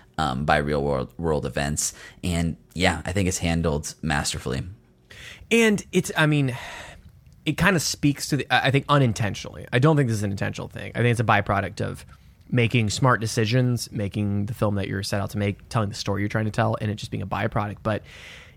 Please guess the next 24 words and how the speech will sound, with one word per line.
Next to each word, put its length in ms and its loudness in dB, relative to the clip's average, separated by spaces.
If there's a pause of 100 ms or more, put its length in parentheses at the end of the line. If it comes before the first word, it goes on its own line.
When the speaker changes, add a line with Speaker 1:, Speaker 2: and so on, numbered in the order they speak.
(140)
Speaker 2:
it, 160 2 (240)
it 200 2
has, 380 4 (220)
because 280 4
it 120 -2
takes 180 0
place 300 2
in 80 2
the 60 4
Middle 280 0
East, 480 -8 (220)
it 260 0
can 140 6
stand 280 4
for 120 -2
so 340 4
much 260 2
of, 140 2
like, 320 -6 (920)
despite 920 4
all 160 4
the 80 0
hor-, 400 0
horrible 640 4